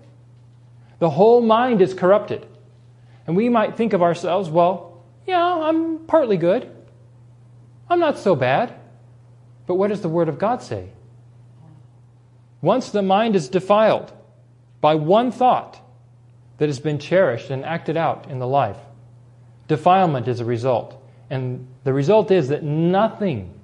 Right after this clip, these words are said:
in the life is pure after that. But even their mind and conscience is defiled, you see. The source of the actions has been defiled.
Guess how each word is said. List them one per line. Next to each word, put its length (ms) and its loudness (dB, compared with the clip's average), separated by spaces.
in 100 -4
the 80 -2
life 300 0
is 100 -8
pure 380 -6
after 200 -12
that. 320 -10
But 500 -2
even 380 2
their 180 4
mind 640 0
and 200 -6
conscience 580 -4
is 220 -8
defiled, 600 -4
you 80 -16
see. 280 -20
The 100 0
source 560 2
of 240 -4
the 140 4
actions 600 -4
has 220 -4
been 200 -2
defiled. 520 -2